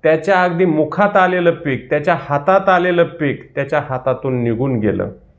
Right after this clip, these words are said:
आणि या कारणामुळे अतिशय शेतकरी संकटात सापडला.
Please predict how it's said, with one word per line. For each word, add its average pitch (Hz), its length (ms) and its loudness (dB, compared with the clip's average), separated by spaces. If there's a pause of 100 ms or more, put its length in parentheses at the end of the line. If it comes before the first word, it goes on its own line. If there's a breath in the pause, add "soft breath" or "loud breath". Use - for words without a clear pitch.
(320 soft breath)
आणि 139 300 2
या 147 180 2
कारणामुळे 156 840 0 (240)
अतिशय 185 640 0
शेतकरी 170 560 -2
संकटात 131 600 0
सापडला. 104 680 -2